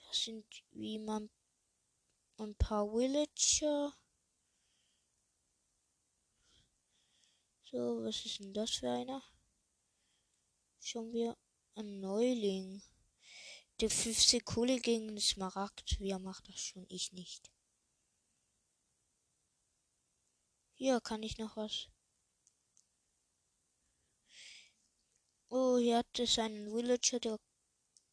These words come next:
keine Samen hat. Bitte sehr. Okay, hat er noch nicht genug, aber tr-,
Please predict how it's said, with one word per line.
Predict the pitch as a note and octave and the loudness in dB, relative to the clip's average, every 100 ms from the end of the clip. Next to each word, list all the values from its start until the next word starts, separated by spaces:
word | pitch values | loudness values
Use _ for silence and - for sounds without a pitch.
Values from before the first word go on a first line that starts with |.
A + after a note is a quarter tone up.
| _ - | _ -10
keine | - A3 G#3+ - _ _ _ _ _ _ _ _ _ _ _ - | -6 -4 -6 -10 _ _ _ _ _ _ _ _ _ _ _ -14
Samen | - G3+ A3+ B3 | -2 -2 0 -4
hat. | B3+ C#4 - _ | -4 -4 -8 _
Bitte | F#3+ - G#3 | -4 -2 -2
sehr. | - A3+ C4 - _ _ _ _ _ _ _ _ _ _ - _ _ _ _ _ _ _ _ _ _ _ _ _ _ _ _ _ _ _ _ _ - | 2 2 0 -4 _ _ _ _ _ _ _ _ _ _ -20 _ _ _ _ _ _ _ _ _ _ _ _ _ _ _ _ _ _ _ _ _ -4
Okay, | A#3 A3 G#3+ | 2 4 4
hat | - G3+ G#3 | 2 0 2
er | G#3 G3 | 0 0
noch | G3 - | -4 -6
nicht | G3 - - - | -8 -6 -10 -4
genug, | G3 G3+ B3 D4+ A#3 | -4 -2 -2 -2 0
aber | A3+ A3+ - | 0 0 -6
tr-, | - | -14